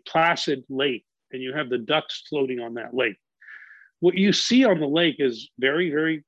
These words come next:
beautiful. You know, the duck or the swan floating there, it's very nice. But underneath the water,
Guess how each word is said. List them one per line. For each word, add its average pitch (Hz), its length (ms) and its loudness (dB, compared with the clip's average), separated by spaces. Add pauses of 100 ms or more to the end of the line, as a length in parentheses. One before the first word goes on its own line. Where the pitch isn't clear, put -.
beautiful. 151 720 -4
You 131 80 -6
know, 123 100 -6
the 120 100 -4
duck 143 300 -2
or 143 80 -4
the 131 80 -4
swan 123 460 -6
floating 127 420 -6
there, 123 140 -2
it's - 160 -12
very 131 180 -4
nice. 139 300 -2 (420)
But 180 180 0
underneath 214 680 2
the 135 140 -4
water, 143 440 0